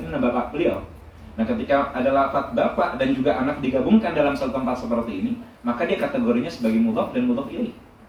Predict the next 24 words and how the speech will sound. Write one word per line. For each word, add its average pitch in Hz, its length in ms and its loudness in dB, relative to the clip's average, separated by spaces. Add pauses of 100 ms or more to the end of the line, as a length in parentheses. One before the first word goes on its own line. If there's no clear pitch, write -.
(220)
Sama 135 160 0
seperti 147 400 -2
Ahmad - 480 0
Ma'bad 147 480 0
Abdul 127 400 0
Karim. 131 320 -4 (400)
Maka - 160 -8
Ahmadu 117 480 2
Ma'badin 143 560 2
Abdul 233 320 0
Karim. - 240 -12 (1400)
Nah, 254 80 0
hal 226 160 8
seperti 190 480 2
ini 190 120 0 (120)
itu 240 160 4
bisa 196 240 2
kalian 165 240 0
dapatkan 170 400 0
cukup 233 320 4
kalian 202 240 6
memahami 190 400 0
bahwasanya 170 320 -2
kaidah 175 280 0